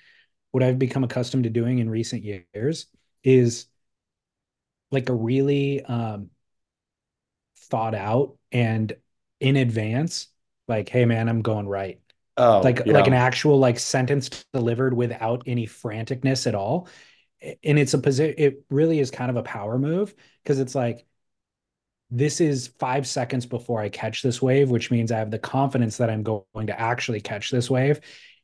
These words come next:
Speaker 1: I'm also delivering it with the same cadence of speech as if we were just sitting having a cup of coffee. So the exertion that I'm putting into catching this wave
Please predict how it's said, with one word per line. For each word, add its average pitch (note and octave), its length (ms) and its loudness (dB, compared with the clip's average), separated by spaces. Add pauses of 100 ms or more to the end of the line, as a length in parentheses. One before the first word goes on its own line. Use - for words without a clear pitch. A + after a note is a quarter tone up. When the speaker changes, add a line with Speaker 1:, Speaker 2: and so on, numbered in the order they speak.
(180)
Speaker 1:
I'm B2+ 120 6
also D3 320 6
delivering B2 640 2
it E3 200 -2
with B2+ 140 -2
the A#2+ 80 0
same C3 340 -2
cadence B2+ 440 -2
of B2 100 -10
speech C3+ 400 -2
as A#2 100 -2
if A#2+ 160 -4
we B2 80 2
were A2+ 80 -2
just A2 260 -8
sitting A#2+ 220 0
having A2+ 300 -4
a G#2 80 -8
cup A#2 180 -6
of A2+ 80 -8
coffee. B2 520 -2 (260)
So C3 220 6
the A#2 340 6
exertion C3 800 4 (100)
that A#2 120 -2
I'm A#2 80 0
putting B2 260 2
into B2+ 180 2
catching B2+ 400 -6
this C3 200 -4
wave C#3 280 -2